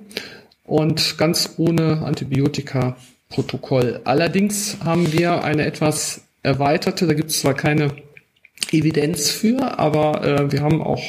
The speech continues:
nichts Negatives dadurch erzeugt. Wir haben eine erweiterte, äh, ähm, Antibiotikaprophylaxe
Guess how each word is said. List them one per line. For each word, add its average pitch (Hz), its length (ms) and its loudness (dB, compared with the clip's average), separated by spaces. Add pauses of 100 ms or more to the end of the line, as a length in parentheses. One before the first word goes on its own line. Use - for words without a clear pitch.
(220)
nichts - 300 0
Negatives 170 560 0
dadurch 170 260 2
erzeugt. 160 500 0 (540)
Wir 160 120 0
haben 160 220 2
eine 156 300 2
erweiterte, 147 1300 0 (240)
äh, - 60 -2
ähm, 139 380 2
Antibiotikaprophylaxe 139 1600 0